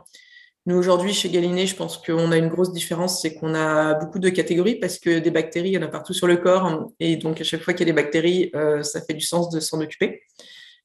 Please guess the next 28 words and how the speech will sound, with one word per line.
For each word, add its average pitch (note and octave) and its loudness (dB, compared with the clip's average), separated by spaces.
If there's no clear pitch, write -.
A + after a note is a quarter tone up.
Donc, E3 -2
on E3+ 4
a E3+ 6
une E3+ 4
gamme, E3+ 4
euh, D#3+ 6
pour D#3 -4
le D3+ 2
cuir B3+ -4
chevelu A3 -4
qui E3+ 0
a D#3+ 6
beaucoup E3+ -2
de A3 -6
succès. - 0
On F3 2
a E3+ 4
aussi, F#3 0
euh, E3+ 4
des E3 0
produits E3+ -8
pour F3 -4
l'hygiène E3 2
intime G#3+ 2
qui - -14
cartonnent F3 2
en E3 -6
Angleterre. E3 2